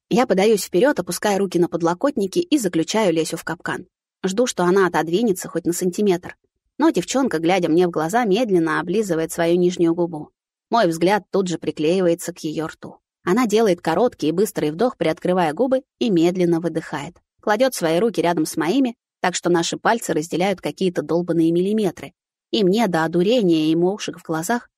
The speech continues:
хочется сдвинуться с места и прикоснуться к ней. «Эй, Земцова, ты там? Я не могу попасть в номер!» Момент упущен. Олеся дергается и одним рывком откидывает мою руку, вскакивая с места, задевая бедром небольшой столик, отчего ее чашка с чаем опасно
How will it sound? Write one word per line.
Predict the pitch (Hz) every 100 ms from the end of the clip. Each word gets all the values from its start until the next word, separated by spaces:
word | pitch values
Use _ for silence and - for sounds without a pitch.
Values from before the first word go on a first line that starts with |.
| _
хочется | 220 180 156 165
сдвинуться | 160 165 214 170 -
с | 156
места | 196 233 -
и | 160
прикоснуться | 156 151 - 165 -
к | -
ней. | 175 127 - _ _ _ _ _ _ _ _ _ -
«Эй, | 190 254 190 165
Земцова, | 202 277 - 311 180
ты | 196
там? | - 330 392 403 _ _
Я | - 233
не |
могу | 262 277
попасть | 277 269 277 -
в | 285
номер!» | 302 180 160 - _ _ _ _ _ _ -
Момент | 170 156 220 190
упущен. | - 175 - - 180 _ _ _
Олеся | 254 339 311
дергается | 175 226 302 202 - -
и |
одним | 185 285 285
рывком | 175 170 - 254
откидывает | 175 - 202 170 160
мою | 170 156
руку, | 196 196 - _ _ _
вскакивая | - - 175 175 170 175
с |
места, | 202 180 - - - -
задевая | 196 220 285 233
бедром | 175 202 240
небольшой | 175 170 - 180
столик, | - 285 262 175
отчего | 170 - 240
ее | 202 190
чашка | 180 240 -
с | 160
чаем | - 285 285
опасно | 202 196 202 -